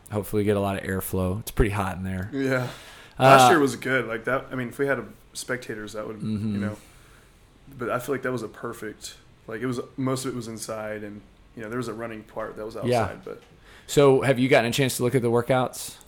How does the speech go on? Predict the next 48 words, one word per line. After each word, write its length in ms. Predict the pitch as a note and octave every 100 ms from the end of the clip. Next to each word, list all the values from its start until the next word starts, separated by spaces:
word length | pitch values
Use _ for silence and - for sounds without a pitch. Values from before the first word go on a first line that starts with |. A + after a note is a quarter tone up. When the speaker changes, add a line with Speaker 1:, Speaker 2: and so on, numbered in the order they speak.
| - -
Speaker 2:
Yes. 280 | A#2+ - -
Speaker 1:
Did 80 |
you 40 | A2
see 160 | C#3+ B2+
the 80 |
most 260 | A#2 A#2 -
recent 380 | A#2+ - B2 G2+
release, 500 | A#2 A#2 B2 - -
the 80 | B2
Speaker 2:
Yeah. 140 | G#2
Speaker 1:
overhead 320 | A#2 A2+ A#2
squat? 420 | - B2 A#2+ A#2+ -
Speaker 2:
Yeah, 120 | G#2+
that 140 | G#2+
one 140 | A2 G#2+
looks 340 | G#2 - - -
Speaker 1:
You 120 | G#2
like 160 | A2+ A2
that 100 | B2
Speaker 2:
that 60 | A3
Speaker 1:
one? 100 | C3
Speaker 2:
one 20 |
looks 260 | - - - F#2 - - B2+ G#2+
doable 480 | C#3 C#3+ D#3 C#3 C#3
for 120 | C3+
most 260 | A#2+ A#2+ -
people, 440 | B2 A#2 B2 B2+ B2+ - - -
I'd 140 | A2
say. 160 | G2 B2+
Speaker 1:
Mm-hmm. 160 | G2
Speaker 2:
That's 140 | F#2+ -
probably, 400 | D3+ C#3 C3 C3 - - -
I 40 | D#3
would, 80 | D3
I'm 80 |
not 80 | E3
gonna 120 | D3+
say 180 | B2 A#2+ -
easy, 340 | C#3 C3 A#2
but 100 | G#2+
that's, 200 | A#2+ A#2+
like, 200 | A#2+ G#2+
the, 200 | A2+ G#2 - - - - -
that's, 120 | -
like, 120 | C3
the 80 | C3
one 280 | A#2+ A#2 A2+
that's, 380 | G#2+ - -